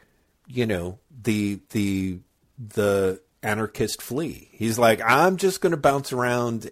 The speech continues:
and, you know, make trouble and collect paychecks," you know? So, I don't know.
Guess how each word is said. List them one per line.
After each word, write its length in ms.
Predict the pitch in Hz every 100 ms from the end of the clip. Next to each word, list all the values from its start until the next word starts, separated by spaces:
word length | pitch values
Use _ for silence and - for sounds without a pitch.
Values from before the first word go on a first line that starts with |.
| -
and, 760 | 104 107 104 104 101 98 95 - _ _ _ _ _ _
you 220 | 135 117
know, 400 | 107 95 92 87 - 95 -
make 360 | 107 101 117 -
trouble 580 | - 110 98 101 95 92
and 160 | 85
collect 460 | - 95 85 - _
paychecks," 680 | - 80 - 58 - - - _ _ -
you 140 | 85
know? 180 | 80 90 _
So, 320 | - - 85 80 _
I 160 | 104 107
don't 160 | 87
know. 160 | 69